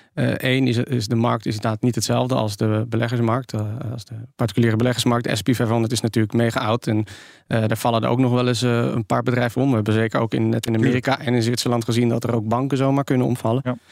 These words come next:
Speaker 1: Eh, dus wat dat betreft is er altijd een risico. Ehm, en het is eigenlijk, eh,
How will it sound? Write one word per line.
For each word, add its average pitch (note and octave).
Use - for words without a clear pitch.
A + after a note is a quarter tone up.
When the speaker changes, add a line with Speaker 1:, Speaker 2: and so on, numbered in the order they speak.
Speaker 1:
Eh, B2
dus A#2
wat A#2
dat B2+
betreft A#2+
is A#2
er A#2+
altijd B2
een C3+
risico. B2+
Ehm, C3
en C3+
het C3+
is C#3+
eigenlijk, C#3+
eh, -